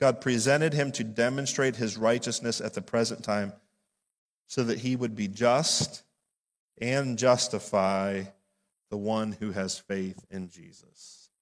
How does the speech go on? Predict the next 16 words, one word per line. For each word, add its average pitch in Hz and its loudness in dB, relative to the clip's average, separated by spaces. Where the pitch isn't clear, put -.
In 117 -2
doing 190 2
things 131 -4
this 120 -2
way, 92 -2
it's - -4
a 175 4
peculiar 220 -2
way 107 0
of 110 -2
accomplishing 110 0
what - -6
God 98 0
intends 107 -4
to 98 -6
accomplish, - -10